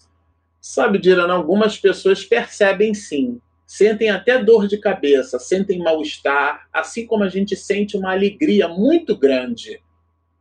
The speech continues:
com uma vibração boa. É, é, é, são percepções psíquicas. A gente, claro, e muitas dessas percepções, elas não são nem exatamente mediúnicas.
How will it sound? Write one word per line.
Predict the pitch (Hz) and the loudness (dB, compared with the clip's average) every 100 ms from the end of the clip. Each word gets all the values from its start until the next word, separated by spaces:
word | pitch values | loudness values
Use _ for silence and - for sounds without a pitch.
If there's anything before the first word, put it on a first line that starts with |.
| - | -8
com | 180 | -4
uma | 160 | -2
vibração | 151 151 147 - 156 | -2 -2 -2 -4 -10
boa. | - 123 117 - - _ _ _ _ _ _ - | -4 -2 -2 -6 -18 _ _ _ _ _ _ -2
É, | 135 135 131 123 - | 0 2 0 0 -2
é, | 80 - - - - | -4 -6 -8 -12 -12
é, | - - | -14 -16
são | - - 240 | -4 0 0
percepções | - 277 - - 240 240 - 226 254 262 | 0 -4 -4 -2 -2 -4 -6 -2 0 -2
psíquicas. | - 285 294 - - 285 - - - - - - - - _ _ _ _ _ | -4 -4 -4 -4 -4 -4 -4 -12 -6 -4 -4 -8 -12 -12 _ _ _ _ _
A | 110 107 | -8 -6
gente, | 123 160 170 | -6 -6 -6
claro, | - 165 160 151 123 - - _ _ _ - | -2 0 2 0 -2 -4 -8 _ _ _ -2
e | |
muitas | 214 214 311 370 285 226 | 2 4 4 2 0 -2
dessas | - 180 180 175 - | 2 0 0 -8 -4
percepções, | 160 156 151 139 - - 208 214 151 139 - - | -4 -2 0 -2 -2 -2 0 0 -2 -6 -10 -6
elas | 175 190 185 | -2 -2 0
não | 214 | -2
são | 208 - 254 233 | 0 -2 0 0
nem | 240 349 | 0 0
exatamente | 370 262 262 277 262 202 233 240 | 0 2 0 -2 -2 -2 -2 -2
mediúnicas. | 240 233 262 208 185 180 - 208 - - | -2 0 0 0 0 -2 -4 -6 -6 -14